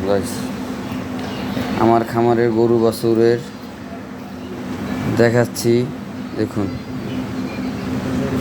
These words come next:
কিভাবে মোস্তানকে আশামণি আদর করে দিচ্ছে। দেখুন, দেখুন কীভাবে আদর্শ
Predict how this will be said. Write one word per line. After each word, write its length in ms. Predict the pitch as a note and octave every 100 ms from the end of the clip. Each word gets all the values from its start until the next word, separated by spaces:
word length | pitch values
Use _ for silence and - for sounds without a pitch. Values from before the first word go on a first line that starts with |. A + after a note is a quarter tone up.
| B2+ - - - - - - - - - - - - - B2+ - - - - - B2+ - - -
কিভাবে 420 | C3 C3+ C3 C3 B2+
মোস্তানকে 500 | C3 B2+ - C3 B2 B2+ B2
আশামণি 460 | B2+ B2 A#2+ A#2+ A2+ - - - - - - -
আদর 180 | A#2+ B2 A#2+
করে 160 | A#2 A2+
দিচ্ছে। 320 | A2 G#2+ - G2+ G#2
দেখুন, 260 | G2+ G2 F#2 - - - - - - B3+ B3+ C4 B3+ B3+ B3+ B3+ B3+ - B3 C4 B3+ - B3+ B3+ B3+ B3 B3+ B3+ - - - - - -
দেখুন 260 | - - G#2+ -
কীভাবে 300 | A#2 A#2 A2+ A2+
আদর্শ 260 | A2+ G#2+